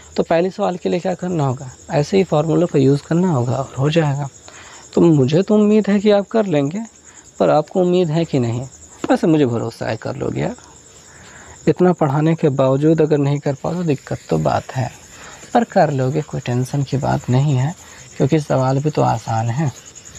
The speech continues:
फार्मूला सामने रखा है और फार्मूले को देख करके उसका प्रयोग अगर नहीं आया किसी को, तो फिर भाई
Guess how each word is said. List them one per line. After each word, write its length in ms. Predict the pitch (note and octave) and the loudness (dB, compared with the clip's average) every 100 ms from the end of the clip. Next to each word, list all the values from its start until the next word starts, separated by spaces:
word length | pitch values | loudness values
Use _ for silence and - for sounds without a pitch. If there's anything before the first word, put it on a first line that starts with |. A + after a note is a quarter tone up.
| - - - - | -12 -12 -4 2
फार्मूला 420 | A3 A3+ A3+ A3 | 2 2 0 -2
सामने 380 | - G3+ G3+ G3+ | 0 2 2 2
रखा 280 | G3 - | 0 0
है 220 | F3+ F3 F3 - - | 0 0 -4 -10 -4
और 100 | E3 | -2
फार्मूले 460 | D#3 D3 E3 E3+ | 2 2 2 2
को 80 | E3 | 2
देख 220 | D3 D3 | 2 0
करके 200 | - D3+ | -2 -4
उसका 200 | C#3+ - | -4 -4
प्रयोग 340 | D3+ C3+ C#3+ D3+ | -4 0 2 2
अगर 160 | D#3 | 2
नहीं 280 | D3 C#3+ C#3 | 0 2 0
आया 220 | C3+ B2+ | 0 0
किसी 280 | C#3 C3+ C#3+ | -2 -6 -6
को, 120 | C3+ | -6
तो 80 | C#3+ | -6
फिर 180 | - C#3+ | -2 0
भाई 240 | C#3 C#3+ | 0 0